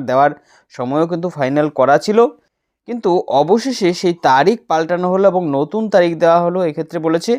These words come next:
বাংলার বাড়ি প্রকল্পের টাকার তারিখ বদলালো। সকলেই যখন অধীর আগ্রহে অপেক্ষা করছে ঘরের টাকা পাওয়ার জন্য, তখনই এলো গুরুত্বপূর্ণ তথ্য। নতুন এই আপডেটে জানানো হয়েছে যে এই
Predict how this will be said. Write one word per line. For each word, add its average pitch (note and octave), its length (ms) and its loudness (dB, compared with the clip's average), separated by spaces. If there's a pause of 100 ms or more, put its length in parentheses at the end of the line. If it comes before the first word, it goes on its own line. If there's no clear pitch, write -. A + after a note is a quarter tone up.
(320)
বাংলার D3+ 400 0
বাড়ি E3 260 4
প্রকল্পের E3 640 -4
টাকার B2 420 -6
তারিখ C#3 340 -6
বদলালো। F#2+ 440 -8 (720)
সকলেই A3+ 440 2
যখন A3 340 2
অধীর G#3 320 2
আগ্রহে E3+ 420 4
অপেক্ষা F3+ 420 -2 (120)
করছে E3 360 -6 (100)
ঘরের C#3+ 320 -6 (100)
টাকা B2 300 -6
পাওয়ার B2+ 360 0
জন্য, D#3+ 260 -2 (340)
তখনই A3 480 -6
এলো C#3 280 -2
গুরুত্বপূর্ণ D3 840 -10
তথ্য। A2+ 380 -8 (920)
নতুন G3 380 -2
এই A#3 120 2
আপডেটে G3 420 0
জানানো G3 360 2
হয়েছে G#3+ 340 -2
যে G#3 160 -4 (180)
এই G3 220 -2